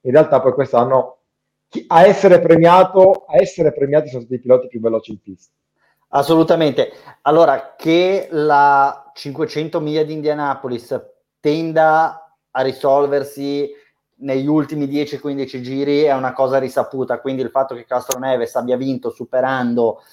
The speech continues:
Speaker 2: Palou al, al penultimo giro non dovrebbe, eh, destare questo grande stupore per una gara che per sua stessa natura, eh, vive di questo tipo di episodi e di situazioni.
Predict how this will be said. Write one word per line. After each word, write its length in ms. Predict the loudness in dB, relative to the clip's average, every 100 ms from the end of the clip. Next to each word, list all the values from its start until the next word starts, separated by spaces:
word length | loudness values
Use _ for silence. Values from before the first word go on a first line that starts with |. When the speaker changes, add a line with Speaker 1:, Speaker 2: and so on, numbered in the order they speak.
| -20 -20 _ _
Speaker 2:
Palou 400 | 0 2 4 2
al, 280 | 2 2 4 4 4 2 -2 -8
al 220 | -4 -4 0
penultimo 540 | 0 0 -2 -4 -6
giro 420 | -6 -4 0 0
non 300 | -2 -4 -2
dovrebbe, 840 | -2 0 0 -2 -2 -2 0 0 -4 _ _ -12
eh, 340 | -10 -8 -10 -8
destare 680 | -6 -6 -4 0 2 0 0
questo 300 | -4 -2 -2
grande 440 | 0 0 0 0
stupore 520 | 0 -8 -4 0 0
per 120 | -2 -6
una 180 | -6
gara 280 | -2 -2 -2
che 140 | -4 -4
per 160 | -6
sua 140 | -6 -8
stessa 280 | -8 -6
natura, 640 | -8 -8 -8 -2 2 2 2 -4 _ _ -12
eh, 340 | -8 -8 -12 -16
vive 460 | -8 -4 2 2
di 80 | 0
questo 320 | -2 -2 -2
tipo 240 | -6 -2 0
di 100 | 0
episodi 420 | -2 0 0 0
e 40 |
di 100 | -6
situazioni. 640 | -10 -8 -6 -2 -2 -2